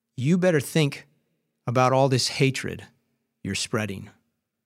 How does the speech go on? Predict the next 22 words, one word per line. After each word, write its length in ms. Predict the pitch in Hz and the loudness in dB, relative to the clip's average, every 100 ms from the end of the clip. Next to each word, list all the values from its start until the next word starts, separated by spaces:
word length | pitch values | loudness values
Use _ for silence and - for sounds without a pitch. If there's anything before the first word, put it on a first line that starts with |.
| _ _ _ _ _ - | _ _ _ _ _ -12
because 260 | 120 131 | -6 -4
one 220 | 127 147 156 | 0 2 4
day 180 | 151 | 4
you're 140 | 143 135 | 2 2
going 260 | 139 139 | 2 2
to 60 | 123 | 0
have 220 | 110 127 | 0 -2
to 100 | 123 | -2
answer 340 | 120 123 - 110 | -2 -2 -4 -6
to 100 | 110 | -6
God 540 | 110 120 110 95 107 _ _ _ _ | 0 0 0 -2 -12 _ _ _ _
for 200 | - 110 | -6 -4
all 120 | 101 | -4
this 260 | 95 - - | -6 -8 -6
hatred, 400 | 95 - 90 - _ _ _ _ _ _ _ _ _ _ _ | -8 -10 -14 -16 _ _ _ _ _ _ _ _ _ _ _
and 100 | 104 | -8
it's 140 | 110 - | -4 -2
not 160 | 151 | -4
going 180 | 139 131 | -2 -2
to 80 | 117 | -2
be 100 | 110 | -4
easy." 560 | 113 113 107 - - | -4 -4 -6 -12 -20